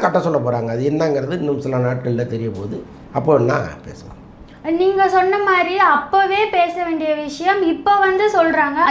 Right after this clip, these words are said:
Speaker 2: இது வந்து ஏதாச்சும் ஒரு அரசியல் நோக்கமா இருக்குமா அப்படின்றது டி வி கே தரப்புல இருந்து ஒரு கொஸ்டின் மார்க் வைக்கிறாங்க.
Speaker 1: இது கட்டாயமா, இப்ப இது, இது மட்டும் இல்ல, இன்னும் நிறைய சந்திப்பாரு விஜய். இதோட போக போறதில்ல. எப்பவுமே ஒரு அரசியல் எதிரி வந்துட்டாருன்னா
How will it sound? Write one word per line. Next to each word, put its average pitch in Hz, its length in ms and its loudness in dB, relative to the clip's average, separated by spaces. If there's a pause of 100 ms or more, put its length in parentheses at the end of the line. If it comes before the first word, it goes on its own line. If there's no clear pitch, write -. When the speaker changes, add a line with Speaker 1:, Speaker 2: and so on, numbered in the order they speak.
(120)
Speaker 2:
இது 330 120 -4
வந்து 392 320 2
ஏதாச்சும் 370 340 0
ஒரு 339 160 0
அரசியல் 403 500 0
நோக்கமா 339 320 -2
இருக்குமா 311 400 -4
அப்படின்றது 285 500 -4 (340)
டி 359 180 0
வி 381 120 0
கே 320 120 0
தரப்புல 269 460 -2
இருந்து 254 260 -2 (320)
ஒரு 214 220 -2 (500)
கொஸ்டின் 269 300 -2
மார்க் 202 200 -6
வைக்கிறாங்க. 190 420 -10 (120)
Speaker 1:
இது 220 100 2
கட்டாயமா, 247 520 2
இப்ப 110 300 -4
இது, 104 240 -6
இது 127 140 -4
மட்டும் 202 340 2
இல்ல, 185 160 2
இன்னும் 156 320 -2
நிறைய 190 420 2
சந்திப்பாரு 156 460 0
விஜய். 110 300 -4 (500)
இதோட 175 240 4 (120)
போக 170 120 2
போறதில்ல. 113 400 -2 (180)
எப்பவுமே 165 460 0 (640)
ஒரு 147 140 4
அரசியல் 190 500 4
எதிரி 170 320 -2 (160)
வந்துட்டாருன்னா 139 680 -2